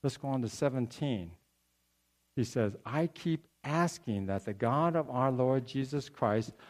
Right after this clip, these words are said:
the glorious Father, will give you the spirit of wisdom and revelation." Why? "So that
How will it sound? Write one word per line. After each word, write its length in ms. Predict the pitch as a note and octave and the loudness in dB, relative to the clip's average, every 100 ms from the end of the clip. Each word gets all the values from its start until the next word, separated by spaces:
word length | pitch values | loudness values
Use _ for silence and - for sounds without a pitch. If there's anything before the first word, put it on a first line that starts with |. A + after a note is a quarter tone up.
| - - | -10 -2
the 80 | |
glorious 560 | G#2 A2 C3+ F#3+ F#3 E3 | 0 2 4 4 4 2
Father, 500 | - C#3 B2 G#2 F2+ - - | 0 2 4 2 -2 -6 -6
will 160 | A#2+ A2+ | 2 2
give 440 | G#2+ C3 F#3+ F3+ | 4 6 8 6
you 400 | D#3+ F3 F3+ F#3+ - - | 2 2 2 0 -8 -4
the 80 | A2+ | -2
spirit 520 | - - D3 D3 D3+ | -2 -2 4 4 4
of 240 | C3 G#2 A2 | 2 2 4
wisdom 540 | D#3+ D#3+ - F3+ F3 - _ _ - | 4 4 2 2 2 -4 _ _ -2
and 260 | A#2 G2+ | 0 2
revelation." 920 | A2+ C3 C3+ A#2 A2+ G#2+ - F#2 D2 - _ _ | 2 4 4 4 4 2 -2 -8 -8 -16 _ _
Why? 480 | A#2+ C#3+ G#3+ C#4+ - _ _ _ _ _ _ - | 4 6 4 2 -2 _ _ _ _ _ _ -16
"So 540 | - - F#3+ G#3+ B3+ G#3 | -14 -10 -2 2 4 4
that 600 | A3 G#3 C#3 A2+ - | 6 6 6 2 -4